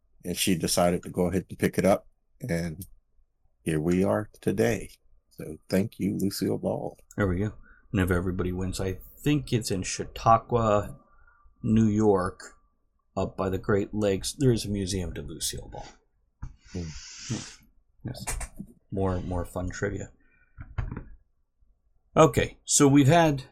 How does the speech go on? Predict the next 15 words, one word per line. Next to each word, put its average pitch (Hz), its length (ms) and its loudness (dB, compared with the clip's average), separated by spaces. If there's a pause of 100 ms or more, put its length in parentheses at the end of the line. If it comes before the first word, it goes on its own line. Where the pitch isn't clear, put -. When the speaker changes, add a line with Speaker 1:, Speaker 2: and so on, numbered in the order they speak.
(120)
Speaker 2:
the 101 80 -4
original 110 400 4
series - 540 -2
with 101 320 2
the 113 80 -2
pilot 92 440 -2
that 85 120 -4
Strange 90 400 -8
New 92 120 -4
Worlds 90 320 -4
took - 200 -12
characters - 500 -6 (220)
from. - 320 -8 (720)
We've 90 160 -2
had 87 400 -6